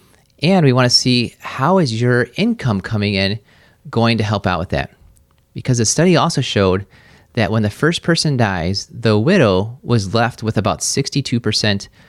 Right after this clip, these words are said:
of the Social Security that they had before. So it's, another way to think of it is, yes, there, you went from two people down to one. Most likely, your, your needs dropped by about twenty percent, and yet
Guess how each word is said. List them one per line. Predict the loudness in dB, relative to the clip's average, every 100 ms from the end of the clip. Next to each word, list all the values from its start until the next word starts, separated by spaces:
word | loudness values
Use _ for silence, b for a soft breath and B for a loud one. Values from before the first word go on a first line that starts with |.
| b b -4
of |
the | -2
Social | 0 0
Security | 0 -4 -2 0
that | 0
they | 0
had | 0 0
before. | -4 -4 -6 -8 -20 _ b b b b
So | -4 -2
it's, | 0 -4 -4 -12 -4
another | 0 2
way | 2
to |
think | 0 0
of | 0
it | 0 -4 _ -4
is, | 0 2 0 -4 -12 b b b
yes, | -2 0 0 -2 -6 -10 _ _ _
there, | -6 -4
you | 0 0
went | 0
from | -4
two | -4 -4
people | -2 0
down | 2
to | 2
one. | 2 0 -2 -12 -20 -20 B B B -4
Most | 0 0 0
likely, | 0 0 0 0 -2 -10 -4
your, | -2 -2 -4 _ _
your | 0 0
needs | 2 2 2 2 0 -6 -12 -10
dropped | -2 0 0 0
by | 0
about | 0 -2
twenty | -4 -4 -2
percent, | -2 -2 -4 -6 -16 b b b b b
and | 0 2
yet | 2 2 0 -8